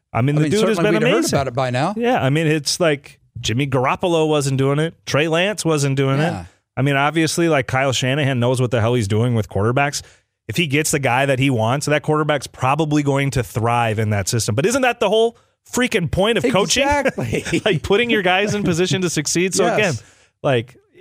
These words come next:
Speaker 1: if you're a G M or if you're a fan of a team that needs to sign or trade for a quarterback and suddenly Brock Purdy's available,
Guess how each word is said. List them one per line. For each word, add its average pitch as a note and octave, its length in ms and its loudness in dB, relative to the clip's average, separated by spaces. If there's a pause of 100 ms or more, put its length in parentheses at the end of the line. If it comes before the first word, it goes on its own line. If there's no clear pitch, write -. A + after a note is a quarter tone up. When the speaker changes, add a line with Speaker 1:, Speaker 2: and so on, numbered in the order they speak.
(180)
Speaker 1:
if D3+ 160 -2
you're F#3+ 160 2
a F#3 60 2
G D#3 280 0
M E3 300 0
or C#3 160 2
if C3 120 -4
you're D#3 500 0
a B2+ 100 -2
fan C#3 420 -2
of C#3 80 -2
a C#3 80 0
team C#3+ 260 -2
that B2 120 -2
needs C3 200 -2
to A#2+ 100 0
sign B2 480 0
or A#2 80 -2
trade A#2+ 260 -2
for C3+ 140 0
a - 20 -2
quarterback C#3 560 0
and G#2+ 160 -2
suddenly C3 320 0
Brock A2+ 260 -2
Purdy's C3 360 -2
available, D#3 500 -2